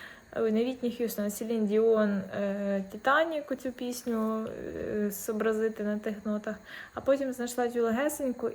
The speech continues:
і я оце другий день, ну, звичайно, не весь день, але там по півгодини, по сорок хвилин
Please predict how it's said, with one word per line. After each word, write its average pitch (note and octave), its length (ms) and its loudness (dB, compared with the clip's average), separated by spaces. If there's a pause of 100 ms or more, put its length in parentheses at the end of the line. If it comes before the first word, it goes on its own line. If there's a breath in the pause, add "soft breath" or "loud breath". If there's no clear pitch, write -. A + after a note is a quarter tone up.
і A3 300 -2
я C4+ 300 2
оце B3 280 0 (160)
другий A#3 420 0
день, C#4 420 0 (100)
ну, D#4+ 60 -6 (200)
звичайно, F#3+ 380 0
не F#3+ 120 4
весь C#4 240 4
день, F#3+ 320 2
але F#3 180 4
там F#3+ 280 0
по G#3 80 -6
півгодини, A3 640 2
по G3 280 -2 (400 loud breath)
сорок B3+ 440 2
хвилин A3 520 0